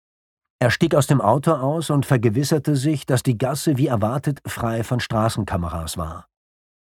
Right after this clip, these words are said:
Er war sich bewusst, dass es auf Sekunden ankam und zerrte an seinem Smoking, als würde er brennen. Er zog sich bis auf seine Boxershorts und sein weißes Baumwollunterhemd aus, das sich eng an seinen Bizeps, seine Oberschenkel und seinen Bauch schmiegte.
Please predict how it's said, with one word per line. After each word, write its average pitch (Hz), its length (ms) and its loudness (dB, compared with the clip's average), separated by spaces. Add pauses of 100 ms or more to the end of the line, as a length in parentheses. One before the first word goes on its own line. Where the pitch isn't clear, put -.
(280)
Er 120 120 2
war 165 120 4
sich 156 160 0
bewusst, 160 560 0
dass 123 160 -2
es 117 120 -6
auf 117 120 -6
Sekunden 147 460 0
ankam 107 480 0 (180)
und 127 120 0
zerrte 143 440 2
an 117 80 2
seinem 123 240 2
Smoking, 143 500 -2
als 120 200 2
würde 127 180 2
er 120 140 -4
brennen. 107 420 -4 (560)
Er 107 120 4
zog - 280 2
sich 151 180 0
bis - 200 0
auf 147 120 -2
seine 135 200 4
Boxershorts 160 760 -2 (200)
und 135 100 2
sein 127 180 4
weißes 151 420 2
Baumwollunterhemd 117 920 0
aus, 104 280 -6 (200)
das 101 140 -2
sich - 180 -2
eng 127 300 2
an 101 120 -2
seinen 101 240 0
Bizeps, 127 540 -4 (160)
seine 113 220 2
Oberschenkel 131 640 2
und 113 100 0
seinen 113 280 2
Bauch 117 240 0
schmiegte. 92 480 -10